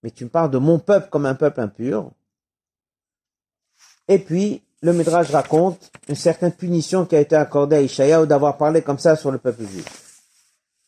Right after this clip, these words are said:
Donc si déjà on nous apprend que des prophètes, lorsqu'ils ont dit des propos difficiles, Dieu n'est pas content, à plus forte raison lorsque nous on parle, on doit faire très attention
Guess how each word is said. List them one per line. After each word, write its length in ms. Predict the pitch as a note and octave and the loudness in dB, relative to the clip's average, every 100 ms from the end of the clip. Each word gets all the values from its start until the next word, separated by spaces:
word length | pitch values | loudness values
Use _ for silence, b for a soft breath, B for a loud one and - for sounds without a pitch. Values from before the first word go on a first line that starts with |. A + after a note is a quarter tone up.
| _ _ | _ _
Donc 100 | E3 | -10
si 140 | E3 C#4 | -2 0
déjà 240 | A#3+ A#3+ | 2 4
on 80 | C#4 | 4
nous 220 | A#3+ G#3+ | 4 4
apprend 360 | F3+ - E3+ D3+ | 2 0 -2 0
que 120 | - | 0
des 140 | D#3+ | 0
prophètes, 500 | F3 - F#3 C4 A#3+ | 0 -2 0 2 2
lorsqu'ils 320 | F3+ D3+ D#3 D#3+ | 2 -2 -2 -2
ont 80 | |
dit 120 | E3 F3 | -2 0
des 120 | D3+ | -2
propos 340 | - D3+ F3 | 0 0 0
difficiles, 640 | C#3+ B2+ C3+ - D3 A2+ E2+ _ _ _ _ _ | -2 -6 -10 -6 -4 -4 -8 _ _ _ _ _
Dieu 100 | D3+ | 2
n'est 120 | F3 | 2
pas 100 | E3 | 2
content, 540 | D#3 B2+ A2 B2+ - - _ _ _ _ _ _ - | -2 -4 -4 -4 -4 -10 _ _ _ _ _ _ -8
à 80 | D#3 | -6
plus 160 | B3 | -6
forte 180 | A3 G#3+ | 0 2
raison 240 | G3 F#3+ G#3 | 4 4 4
lorsque 240 | F3 - | 2 0
nous 220 | E3 A#3+ | 0 2
on 120 | B3 | 2
parle, 460 | D#3+ C3+ C3+ D3+ - _ _ _ _ _ - | 0 -2 -2 -4 -8 _ _ _ _ _ -10
on 100 | D3+ | 0
doit 140 | G3+ | 0
faire 180 | G#3 G3 | 0 -4
très 360 | F#3 - B3+ | -6 0 4
attention 720 | A3+ F3+ F3 - E3 F3 G#3 | 4 2 -2 0 2 2 0